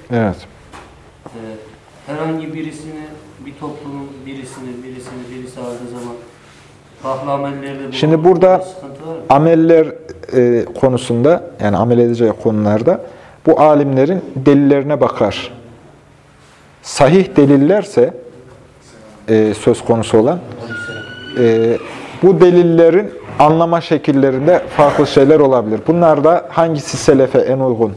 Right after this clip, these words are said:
Speaker 1: anlamış? E, buna bakılır ve
Speaker 2: Zaten
Speaker 1: bununla amel
Speaker 2: eleştirecek
Speaker 1: edilir.
Speaker 2: kadar bir ilmi
Speaker 1: Ama
Speaker 2: yok.
Speaker 1: eleştirme olmaz. Yani karşı tarafın e, yani alimlerden birisini, bir tarafın, tercih etmediği tarafı belki hatalı görür. Alim olmayan bunu eleştirmeye hakkı yok.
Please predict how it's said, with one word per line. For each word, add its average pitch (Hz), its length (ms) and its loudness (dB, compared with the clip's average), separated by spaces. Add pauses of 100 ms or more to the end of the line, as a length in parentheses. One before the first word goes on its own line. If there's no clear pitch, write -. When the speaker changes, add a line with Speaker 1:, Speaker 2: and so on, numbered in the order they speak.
(460)
Speaker 1:
anlamış? 107 560 -2 (760)
E, 127 160 2
buna 180 220 4
bakılır 175 320 2
ve 254 80 -4
Speaker 2:
Zaten 208 160 2
Speaker 1:
bununla 196 260 4
amel 180 260 2
Speaker 2:
eleştirecek 117 240 0
Speaker 1:
edilir. 101 180 -6
Speaker 2:
kadar 190 240 -8 (140)
bir 196 260 -10
ilmi 190 160 0
Speaker 1:
Ama 185 140 4
Speaker 2:
yok. 165 80 0
Speaker 1:
eleştirme 196 580 2
olmaz. 202 560 0 (360)
Yani 160 280 6
karşı 180 380 2
tarafın 185 520 2 (480)
e, 147 60 4 (480)
yani 139 180 4
alimlerden 156 680 2
birisini, 147 540 0
bir 139 80 0
tarafın, 123 380 4
tercih 135 340 2
etmediği 139 320 2
tarafı 127 400 4 (300)
belki 175 240 4
hatalı 202 500 4
görür. 180 340 2 (640)
Alim 202 320 4
olmayan 220 420 2
bunu 202 120 0
eleştirmeye 180 480 0
hakkı 147 280 2
yok. 98 200 0